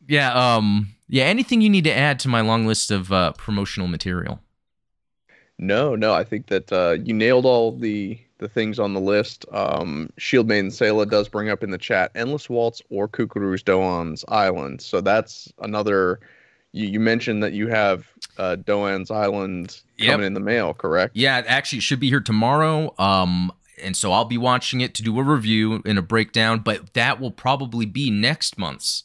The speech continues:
Speaker 1: uh, watch along movie night thing. So that'd be
Speaker 2: Awesome.
Speaker 1: cool. All right, let's get into the meat. Let's get into the meat. I'm gonna, uh, share my screen real quick. Although this is,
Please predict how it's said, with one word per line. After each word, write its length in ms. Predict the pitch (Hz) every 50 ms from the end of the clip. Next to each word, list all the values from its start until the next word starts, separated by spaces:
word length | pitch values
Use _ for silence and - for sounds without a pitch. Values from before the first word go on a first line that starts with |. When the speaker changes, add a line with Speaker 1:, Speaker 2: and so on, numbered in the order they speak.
| _ _ _ _ _ _ _ _ -
Speaker 1:
uh, 220 | - 92 90 82 - -
watch 260 | 92 92 87 - -
along 300 | 98 87 78 76 76 76
movie 200 | 90 90 78 85
night 200 | 78 78 76 -
thing. 220 | - 82 80 76 -
So 300 | - - 78 73 73 - _ _ _ _ _ _ _ _
that'd 120 | - - - -
be 80 | -
Speaker 2:
Awesome. 220 | 233 180 - 85 78 -
Speaker 1:
cool. 20 | _ _ _ _ _ _ _ _ -
All 120 | - 190 220
right, 200 | 247 247 160 -
let's 220 | 143 202 - - -
get 180 | - 277 262
into 260 | 277 247 185 - 226
the 140 | 190 151 143
meat. 720 | 123 120 123 127 139 160 190 214 220 - - - - - - _ _ _ _ _ _ -
Let's 120 | 135 - -
get 140 | 214 214 220
into 160 | 180 - -
the 80 | 139 107
meat. 340 | 95 101 131 147 113 - - 107
I'm 140 | 120 147
gonna, 320 | 160 196 180 165 143 123 113 -
uh, 280 | 113 110 104 101 98
share 360 | 101 - - - 151 151 156 151
my 140 | 139 131 123
screen 380 | - - - 123 120 117 110
real 120 | 104 98 92
quick. 360 | - - 101 98 95 95 -
Although 240 | - 131 135 147 180
this 160 | 226 - -
is, 200 | 117 - -